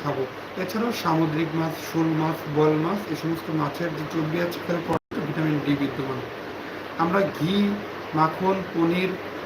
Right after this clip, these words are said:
দুধ ও দুগ্ধজাত খাবারে ভিটামিন ডি অত্যন্ত পরিমাণ বিদ্যমান। এগুলো খেলে ভিটামিন ডি এর ঘাটতি পূরণ হয়। আমরা সুস্থ থাকতে তাই এই সমস্ত খাবারগুলো বেশি বেশি খাবো এবং ভিটামিন ডি এর ঘাটতি পূরণ হলে ক্যালসিয়াম অ্যাবজর্পশন বেড়ে যাবে, ক্যালসিয়ামের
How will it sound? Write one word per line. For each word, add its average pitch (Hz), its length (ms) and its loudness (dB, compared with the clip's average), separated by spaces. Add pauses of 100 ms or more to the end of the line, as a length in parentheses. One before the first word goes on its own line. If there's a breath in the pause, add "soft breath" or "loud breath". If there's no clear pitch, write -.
(160)
দুধ 185 300 4
ও - 20 4 (100)
দুগ্ধজাত 190 540 2
খাবারে 180 280 2 (280)
ভিটামিন 175 440 2
ডি 165 120 2 (220)
অত্যন্ত 240 360 0 (100)
পরিমাণ 160 320 4
বিদ্যমান। 147 380 2
এগুলো 165 160 0 (100)
খেলে 180 200 0 (420)
ভিটামিন 160 340 2
ডি 165 140 4
এর 156 140 2
ঘাটতি 151 340 -2
পূরণ 147 320 0
হয়। 127 160 -4 (500)
আমরা 151 160 4 (100)
সুস্থ 202 200 0 (120)
থাকতে 190 200 0 (100)
তাই 175 120 2 (100)
এই 151 120 4
সমস্ত 185 260 -2 (100)
খাবারগুলো 156 320 2 (100)
বেশি 160 220 0
বেশি 202 260 0
খাবো 147 180 2 (100)
এবং 185 120 2 (100)
ভিটামিন 160 320 0 (100)
ডি 160 100 2 (120)
এর 151 160 2
ঘাটতি 147 320 0
পূরণ 165 300 2
হলে 214 160 4 (500)
ক্যালসিয়াম 175 440 2
অ্যাবজর্পশন 170 460 0 (100)
বেড়ে 147 200 2
যাবে, 175 140 -2 (100)
ক্যালসিয়ামের 180 480 0